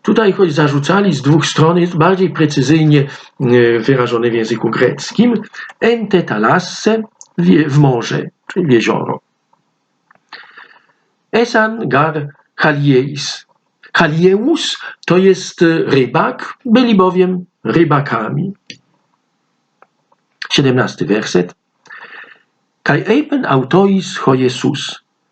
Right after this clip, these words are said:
deute opiso mu, kaj poieso hymas genesthai halieis antropon”. I powiedział im Jezus,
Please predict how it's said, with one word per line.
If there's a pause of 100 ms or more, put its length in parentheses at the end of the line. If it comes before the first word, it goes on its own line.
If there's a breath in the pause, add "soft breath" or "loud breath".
(280)
deute (260)
opiso
mu, (800)
kaj
poieso
hymas (400 soft breath)
genesthai (480 loud breath)
halieis (360)
antropon”. (3250 loud breath)
I
powiedział
im (120)
Jezus,